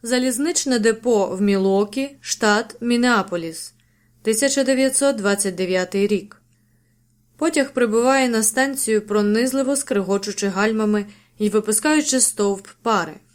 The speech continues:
Кармін поводиться тихенько, вражено розглядаючи будівлі, дроти та людей за вікном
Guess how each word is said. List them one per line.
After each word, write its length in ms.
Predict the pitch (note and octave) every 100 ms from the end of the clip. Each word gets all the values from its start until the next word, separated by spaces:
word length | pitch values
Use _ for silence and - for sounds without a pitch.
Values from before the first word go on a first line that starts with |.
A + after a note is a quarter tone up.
| _ _ _ _
Кармін 380 | - G3+ G3 A#3+
поводиться 560 | A#3 F#3 G#3+ A3 B3+ C4
тихенько, 600 | D4 C#4+ G3 F3+ - F3+ _ _ _ _
вражено 560 | G3 A3 B3 C#4+ D4 C#4
розглядаючи 720 | G#3+ G3+ G3+ G3 A3 G#3+ G#3
будівлі, 680 | E3+ F#3+ G3 A3 G#3+ A3+ A3 - _ _ -
дроти 520 | G#3 A3 G#3+ G#3+ C4+
та 160 | C4+ G#3+
людей 400 | G#3 F#3+ A3 B3+
за 120 | C4+
вікном 540 | C#4 C#4+ G3 G3 G#3